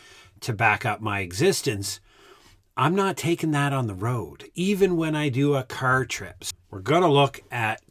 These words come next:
two different aspects. One, car travel, where you can take your car and a few extra things,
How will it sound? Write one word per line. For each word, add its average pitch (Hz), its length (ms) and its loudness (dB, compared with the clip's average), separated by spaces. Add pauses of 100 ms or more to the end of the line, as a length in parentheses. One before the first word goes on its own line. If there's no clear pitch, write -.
two 175 240 4
different 143 280 0
aspects. 127 540 -2
One, 139 480 0
car 151 380 -2
travel, 143 480 0
where 117 140 -2
you 104 240 -2
can 90 260 -10
take 123 320 -4
your 101 80 -8
car 147 480 0
and 110 140 -6
a - 40 -12
few 110 220 -8
extra - 320 -14
things, 190 520 -2